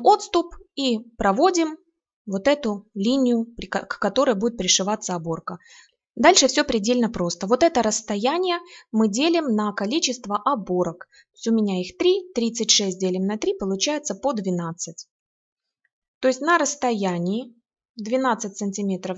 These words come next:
друг от друга мы проводим вот эти линии, на которые будут пришиваться оборки. Теперь о том, как определить длину оборок, то есть длину заготовок для этих оборок.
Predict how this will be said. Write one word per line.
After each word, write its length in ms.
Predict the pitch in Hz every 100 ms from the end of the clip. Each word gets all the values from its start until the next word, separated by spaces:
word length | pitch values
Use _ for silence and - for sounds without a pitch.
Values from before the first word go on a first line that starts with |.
| 202
друг 300 | 202 208 190
от 120 | 185
друга 360 | 262 403 359 311
мы 160 | 220
проводим 500 | 208 202 220 330 233
вот 180 | 190 185
эти 200 | 175 175
линии, 340 | 220 330 320 208
на 120 | 190
которые 540 | 175 - 262 330 285 294 - _
будут 320 | 202 285 247
пришиваться 640 | 196 185 180 196 254 247 180
оборки. 540 | 160 160 160 - 175 _ _ _ _ _ _ _ _ _ -
Теперь 280 | 269 427 381
о 60 |
том, 240 | 302 359 359
как 200 | 285 285
определить 640 | - 226 202 226 277 -
длину 760 | 202 226 262 262 226 185 175 -
оборок, 560 | - 175 170 165 165 -
то 120 | 214
есть 160 | 208 -
длину 380 | 202 214 226 285
заготовок 760 | 226 226 247 247 262 208 180 170
для 200 | 180 214
этих 260 | 220 214
оборок. 520 | 208 190 180 156 -